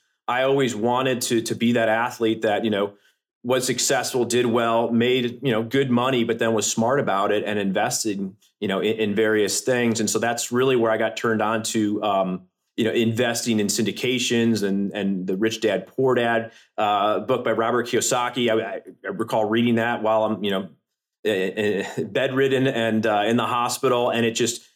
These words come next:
things just, just kinda fell into places like, all right, you know, this was, like, my backup plan, but now it's gonna end up being my,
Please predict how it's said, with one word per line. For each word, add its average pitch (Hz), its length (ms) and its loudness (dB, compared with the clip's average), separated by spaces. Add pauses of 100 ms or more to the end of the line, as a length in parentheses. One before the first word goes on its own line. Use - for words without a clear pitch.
(160)
things 139 240 2
just, - 440 -2
just 123 200 -2
kinda 165 180 -2
fell 147 220 0
into 143 120 0
places 131 460 0
like, 110 160 0
all 120 120 2
right, 127 180 0
you 117 60 0
know, 113 100 2
this 135 140 2
was, 151 100 0
like, 143 180 0
my 110 80 0
backup 117 500 -2
plan, 113 260 0
but 110 120 0
now 127 280 0
it's 113 120 -6
gonna 117 180 0
end 113 220 0
up 98 200 -2
being 113 360 2
my, 98 320 -2